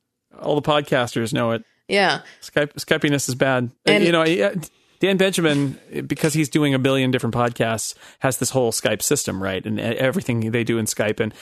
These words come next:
Speaker 1: if you're doing lots of shows, uh, you sort of have to do it that way. But I always said, um, that our podcast, and yours may be like this too, is an
Speaker 2: It is.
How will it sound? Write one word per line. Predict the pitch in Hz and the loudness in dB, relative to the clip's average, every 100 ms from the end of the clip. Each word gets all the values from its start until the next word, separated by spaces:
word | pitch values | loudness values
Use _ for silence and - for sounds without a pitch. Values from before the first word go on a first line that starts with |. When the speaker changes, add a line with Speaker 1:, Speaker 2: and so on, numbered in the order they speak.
| - - | -14 -4
Speaker 1:
if | 127 | -2
you're | 143 | 0
doing | 156 160 135 | 2 2 2
lots | 131 123 | 0 0
of | 120 | -4
shows, | - 131 120 117 107 - - _ _ - | 0 2 2 0 -4 -8 -14 _ _ -4
uh, | 117 113 113 110 117 | 0 2 2 2 0
you | 123 | 0
sort | 147 | 2
of | 131 | 2
have | 123 | 0
to | 117 | 0
do | 127 | 0
it | 123 | 2
that | 113 104 | 0 0
way. | 107 101 107 | 0 0 -2
But | 117 - | -2 0
I | 127 | 2
always | 143 139 | 2 2
said, | - 131 127 123 _ _ _ _ - | 2 0 -2 -8 _ _ _ _ -4
um, | 123 113 107 104 | 0 2 0 -2
that | 113 120 - - - _ - - - - _ _ - | -2 -2 -2 -10 -18 _ -20 -20 -20 -20 _ _ -2
our | 139 | 0
podcast, | 143 135 120 113 110 | 2 0 2 0 0
and | 131 | 0
yours | 135 143 131 135 | 2 2 0 -2
may | |
be | 117 123 | 0 2
like | 127 120 | 2 0
this | 139 | -2
too, | - 160 117 | 0 0 2
is | 123 123 | 0 0
an | 123 | 0
Speaker 2:
It | |
is. | 127 | 2